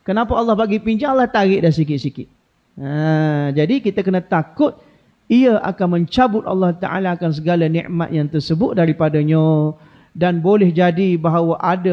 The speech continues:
pemberian itu istidraj. Hak kita kena takut. Ha, takut-takut Allah Ta'ala bagi nikmat, Allah bagi pemberian itu sebagai istidraj atasnya.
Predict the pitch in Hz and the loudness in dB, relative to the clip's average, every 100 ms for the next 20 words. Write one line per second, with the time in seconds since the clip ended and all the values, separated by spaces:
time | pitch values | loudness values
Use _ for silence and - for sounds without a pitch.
0 | 170 165 160 160 151 160 151 214 - 170 | -2 -4 -2 -2 -2 -4 -4 -6 -8 -6
1 | - 151 147 143 120 - 196 190 180 185 | -2 0 2 0 0 -4 -6 -6 -4 -4
2 | 180 165 - 302 - - _ _ _ - | -2 -4 -2 -2 -2 -8 _ _ _ -20
3 | - 175 208 208 185 180 175 185 185 - | -6 0 2 2 2 0 -4 -2 -2 0
4 | 254 170 196 190 170 190 185 190 190 202 | -2 0 0 0 -2 -2 -2 0 -2 -2
5 | - 196 220 - - 190 202 196 175 190 | 0 0 2 0 -2 0 2 2 0 -4
6 | 190 190 196 196 185 185 175 294 285 185 | -4 -2 0 0 0 -2 -2 -2 -4 0
7 | 208 220 226 - 247 220 269 226 196 170 | 0 0 -2 -2 0 2 4 4 4 0
8 | 147 - 165 - 151 151 135 | -4 -6 -8 -6 -8 -6 -8